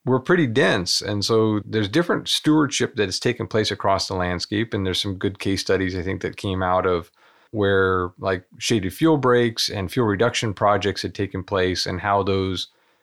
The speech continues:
those held up against the Camp Fire during different stages of, you know, days of progression and so forth. So you could take what happened in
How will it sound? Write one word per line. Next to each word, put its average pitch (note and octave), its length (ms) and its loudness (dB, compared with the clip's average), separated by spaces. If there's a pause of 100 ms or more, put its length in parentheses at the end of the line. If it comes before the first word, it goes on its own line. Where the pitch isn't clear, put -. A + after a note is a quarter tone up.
(340)
those A2 360 4
held G#2 260 2
up G2 280 0 (260)
against G2 500 -2
the G2+ 80 -4
Camp G2 280 -4
Fire F#2 600 2
during F#2+ 300 0
different F2+ 260 -6
stages F#2 460 -4
of, F2 300 -2
you G2 140 -6
know, F2 100 -4
days F#2 280 0
of F2+ 120 -8
progression F2+ 500 0
and F#2 140 -4
so A2+ 160 -2
forth. B2 380 -2 (340)
So - 120 -2
you G2 120 -2
could G#2 160 -6
take C#3 240 2
what A#2 120 4
happened G#2 540 0
in G2 480 -2